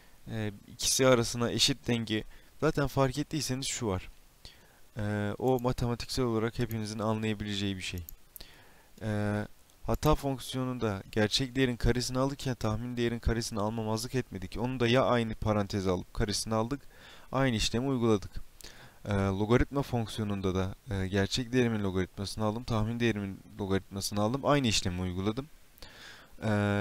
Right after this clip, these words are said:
absolute value'da ne oluyordu? Mean absolute value'da ikisini de absolute, yani mutlak değerini alıp şey yaptım. Yani birebir olarak aynı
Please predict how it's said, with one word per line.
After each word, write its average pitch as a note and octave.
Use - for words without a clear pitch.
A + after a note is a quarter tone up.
absolute C3+
value'da A2+
ne G#2
oluyordu? G2+
Mean C3
absolute B2
value'da A#2
ikisini B2+
de B2
absolute, G#2
yani G2
mutlak G2
değerini F#2+
alıp F#2
şey G2+
yaptım. C#3
Yani D3
birebir D#3
olarak D3
aynı C#3+